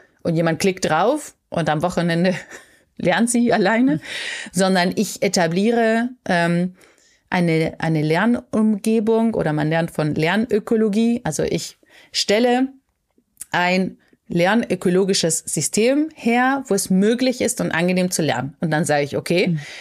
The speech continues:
Speaker 1: ähm, sprich mit deiner Führungskraft ab, wie viele Stunden würdest du lernen? Wie hoch ist das Budget? Was ist der Impact für dein Team? Ähm, machst du das alleine oder machen das mit anderen Leuten?" und so. Und ich glaube, dann passiert was.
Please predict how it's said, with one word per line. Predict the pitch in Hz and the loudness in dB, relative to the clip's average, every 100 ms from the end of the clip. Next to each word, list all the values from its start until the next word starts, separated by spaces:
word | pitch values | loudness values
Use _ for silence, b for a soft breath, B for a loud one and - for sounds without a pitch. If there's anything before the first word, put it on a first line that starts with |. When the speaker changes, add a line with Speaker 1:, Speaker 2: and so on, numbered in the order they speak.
| B B - | B B 0
Speaker 1:
ähm, | 175 165 160 | 2 2 0
sprich | - - 220 220 | -2 0 0 0
mit | 170 | 0
deiner | 147 147 | 0 0
Führungskraft | 226 233 240 208 - | 0 0 0 -2 -2
ab, | - 185 _ | -4 -4 _
wie | 190 240 | -2 0
viele | 240 208 | 2 0
Stunden | - 190 180 180 165 | 0 0 0 0 0
würdest | 160 160 - | 0 -2 -2
du | |
lernen? | 151 143 151 147 B B B | 0 0 -2 -4 B B B
Wie | 214 254 | 0 2
hoch | 220 214 | 2 0
ist | - 170 | 0 0
das | 165 160 | -2 -2
Budget? | 165 139 156 156 156 B B | -4 -2 0 -2 -4 B B
Was | 180 247 233 | 0 2 2
ist | 214 202 | 0 0
der | 165 | 2
Impact | 175 - 160 - | 0 0 -4 -2
für | 160 | 0
dein | 156 147 | 0 0
Team? | - 185 165 160 B B B B - | 0 0 0 -4 B B B B -2
Ähm, | 175 170 175 180 - | 2 2 0 -2 0
machst | 208 254 254 | 0 2 0
du | |
das | 220 196 | 0 2
alleine | 175 170 180 220 202 190 180 | 0 2 2 2 2 2 2
oder | 175 165 | 2 2
machen | 180 180 175 | 0 0 0
das | 165 | 0
mit | 160 143 | -2 -2
anderen | 156 165 160 160 151 | -2 0 0 0 0
Leuten?" | 165 220 226 190 | 0 0 0 -2
und | 196 | 0
so. | 190 208 B B B B | 0 -2 B B B B
Und | - 185 180 - | -2 0 -2 -4
ich | 175 - | -6 -2
glaube, | 156 170 196 - _ _ _ _ _ - | 0 2 0 -2 _ _ _ _ _ -8
dann | 175 180 254 | 0 2 2
passiert | 262 247 - 269 | 0 0 0 -2
was. | 165 - - | -2 -6 -10